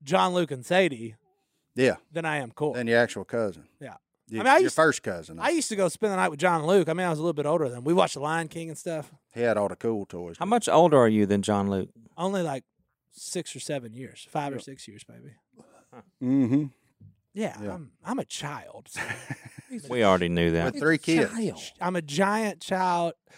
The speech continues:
Speaker 1: Oh, speaking
Speaker 3: Child,
Speaker 1: of three
Speaker 3: man.
Speaker 1: kids, Martin, you
Speaker 2: What?
Speaker 1: might have been right.
Speaker 2: About what?
Speaker 1: Oh, these kids.
Speaker 2: Oh, I know I'm right.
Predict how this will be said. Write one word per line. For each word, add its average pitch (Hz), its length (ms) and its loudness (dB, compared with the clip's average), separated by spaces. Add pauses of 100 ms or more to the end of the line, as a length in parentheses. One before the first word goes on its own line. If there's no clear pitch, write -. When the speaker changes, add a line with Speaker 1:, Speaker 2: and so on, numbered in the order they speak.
(120)
Speaker 1:
Oh, 190 300 8
speaking 185 320 4
Speaker 3:
Child, 92 220 4
Speaker 1:
of - 40 2
three 151 80 -4
Speaker 3:
man. 143 260 -2
Speaker 1:
kids, 123 440 -10 (320)
Martin, 175 400 -2 (260)
you - 60 -8
Speaker 2:
What? 196 160 -4
Speaker 1:
might 185 180 2
have 151 80 -4
been 135 160 -10
right. 107 280 -14 (180)
Speaker 2:
About 110 300 4
what? 107 300 0
Speaker 1:
Oh, 175 420 -2
these 139 200 -6
kids. - 500 -14
Speaker 2:
Oh, 101 160 -4
I 123 120 6
know 139 240 4
I'm 90 160 -4
right. 170 180 -12